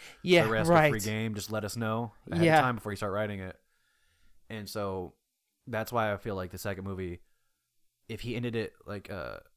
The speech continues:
Speaker 2: we brought it up, I think, before, if he ended it with Rey and, um, Kylo Ren teaming up, it's like, um, um, the light and the dark teaming up, that's actually a
Speaker 1: Right,
Speaker 2: good,
Speaker 1: yeah.
Speaker 2: you
Speaker 1: Yeah,
Speaker 2: know,
Speaker 1: agreed.
Speaker 2: divergence of, like, what happens in Star Wars. It's, like, something that's been alluded to all the time of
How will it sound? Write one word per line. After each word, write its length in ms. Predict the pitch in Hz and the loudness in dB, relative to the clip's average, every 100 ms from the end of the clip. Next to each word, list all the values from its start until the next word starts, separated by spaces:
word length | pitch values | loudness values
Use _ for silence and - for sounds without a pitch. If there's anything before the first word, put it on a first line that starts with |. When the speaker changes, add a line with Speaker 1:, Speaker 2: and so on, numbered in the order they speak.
| _ | _
Speaker 2:
we 100 | - | -10
brought 180 | 117 117 | -2 -2
it 80 | 107 | 0
up, 220 | 95 - | -4 -8
I 60 | - | -10
think, 180 | 95 85 | -8 -10
before, 560 | - 107 95 87 85 _ _ _ _ - | -8 -6 -4 -4 -6 _ _ _ _ -14
if 140 | 107 | -10
he 120 | - 113 | -6 -6
ended 180 | 120 | -4
it 140 | 110 76 | -4 -4
with 200 | 101 101 | -6 -8
Rey 640 | 101 104 107 113 123 123 _ _ _ _ - | -8 -6 -4 -4 -4 -8 _ _ _ _ -12
and, 400 | 98 95 85 80 | -10 -10 -12 -12
um, 460 | 87 80 - 50 _ _ _ _ _ _ _ _ _ _ - | -12 -12 -14 -20 _ _ _ _ _ _ _ _ _ _ -6
Kylo 280 | 131 113 107 | -2 0 0
Ren 260 | 131 117 | -2 -2
teaming 300 | - 123 110 | -4 -4 -2
up, 220 | 127 113 | -2 -2
it's 140 | 101 - | -6 -10
like, 160 | 90 - | -10 -8
um, 220 | 107 98 - | -10 -12 -12
um, 160 | 90 - - | -12 -12 -10
the 100 | 98 | -6
light 240 | 107 107 | -6 -6
and 140 | 98 92 | -10 -10
the 80 | |
dark 320 | 90 101 104 - | -6 -4 -6 -8
teaming 280 | 110 95 | -12 -8
up, 160 | 120 113 | -6 -6
that's 240 | 98 92 - | -6 -8 -4
actually 400 | 98 - 104 101 | -4 -4 -6 -6
a 80 | 95 | -6
Speaker 1:
Right, 360 | - 233 262 - | 4 8 8 6
Speaker 2:
good, 60 | |
Speaker 1:
yeah. 300 | 175 175 113 - - | 6 6 4 -4 -4
Speaker 2:
you 80 | |
Speaker 1:
Yeah, 140 | 170 143 | 0 2
Speaker 2:
know, 20 | |
Speaker 1:
agreed. 460 | 135 160 170 127 117 - _ | 2 0 0 -2 -6 -16 _
Speaker 2:
divergence 460 | 113 101 107 98 - | -8 -4 -4 -6 -6
of, 220 | 95 92 | -6 -6
like, 200 | 82 87 | -10 -10
what 200 | 95 101 | -10 -8
happens 360 | 104 101 92 87 | -8 -8 -10 -10
in 120 | 90 | -10
Star 200 | - 113 | -6 -4
Wars. 260 | 104 71 87 | -4 -6 -10
It's, 120 | 85 | -12
like, 220 | 82 - | -14 -12
something 240 | - 101 95 | -10 -8 -8
that's 120 | 90 | -10
been 160 | 95 | -10
alluded 320 | 95 113 135 117 | -6 -4 -4 -4
to 100 | 92 | -6
all 100 | 87 | -6
the 60 | 87 | -6
time 300 | 90 92 82 | -8 -8 -10
of 320 | 85 87 | -12 -14